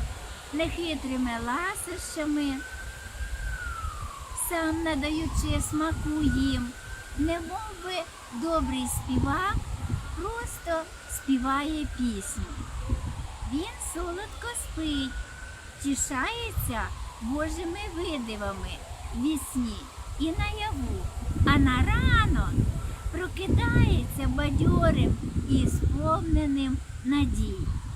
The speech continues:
День йому то цілий вік, що схожий на тисячоліття, і він не проміняє його навіть на тисячу нечестивих літ. По-світовому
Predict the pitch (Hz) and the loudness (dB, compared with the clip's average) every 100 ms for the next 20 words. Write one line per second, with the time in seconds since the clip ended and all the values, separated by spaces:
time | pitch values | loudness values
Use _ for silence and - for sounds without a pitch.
0 | - - 254 359 359 370 311 285 247 214 | 0 2 4 4 2 0 0 0 0 -2
1 | - - - - - - - - - 494 | -2 -2 0 0 2 2 2 2 2 0
2 | 466 466 453 359 339 247 240 - - - | 2 0 0 2 4 2 2 2 4 4
3 | - 302 - - 302 302 277 277 269 262 | 2 -2 -2 -4 -2 -2 -2 0 0 0
4 | 277 254 277 - 285 277 262 233 - 202 | -2 -2 -2 -2 0 2 2 0 -4 -8
5 | 170 - - - - - 349 381 349 277 | -8 -8 -8 -8 -8 -4 0 2 2 2
6 | 277 370 508 - - 440 427 440 440 415 | 0 0 0 0 0 0 -2 -4 -6 -6
7 | 370 339 285 233 226 226 220 202 - - | -4 -2 -2 -4 -4 -6 -6 -6 -8 -10
8 | - 269 294 285 254 - - - - 240 | -6 0 2 2 0 -2 -4 -4 -2 0
9 | 247 214 - 330 403 494 - 381 392 - | 0 -2 -8 -8 -6 -6 -8 -8 -8 -6
10 | 339 349 - - 262 285 262 240 220 - | -6 -8 -10 -4 2 2 2 -4 -4 -4
11 | - 277 311 311 277 262 262 - - - | -4 -4 -2 -4 -4 -4 -6 -10 -12 -4
12 | 262 262 233 185 - - - - - - | 2 4 4 0 -8 -10 -10 -10 -8 -10
13 | - - - - - - - - 277 285 | -10 -12 -10 -10 -10 -10 -10 -6 -2 -2
14 | - 247 233 - 240 311 466 523 415 | -2 -4 -4 -6 -6 -4 -4 -4 -4